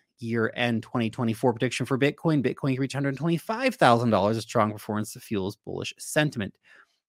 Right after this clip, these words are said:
Sure, hundred twenty-five K, yeah, yeah, yeah. Hey, what's, what's the, what's the difference of a few thousand dollars between friends here, right? We shall see again where it all ends up. We're seeing a lot of big price predictions starting to come out as the market flips more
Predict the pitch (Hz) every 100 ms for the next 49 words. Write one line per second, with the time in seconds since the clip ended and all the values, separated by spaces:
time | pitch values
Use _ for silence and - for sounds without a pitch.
0 | _ - 320 339 302 - _ _ _ 202
1 | 202 185 202 190 196 185 202 196 151 160
2 | 170 160 127 135 - _ 131 147 147 143
3 | 139 - 120 113 - - - 202 196 170
4 | 160 143 131 - 139 131 123 113 113 107
5 | 98 - 98 104 95 87 95 95 101 107
6 | _ - - _ _ _ _ _ _ _
7 | _ 123 135 127 110 107 113 107 104 98
8 | 92 113 104 98 95 92 95 104 104 98
9 | 127 110 107 104 98 147 135 - 151 139
10 | - 131 123 - 123 113 127 117 113 117
11 | 113 120 139 127 120 110 107 131 - 127
12 | 113 - - - 110 104 107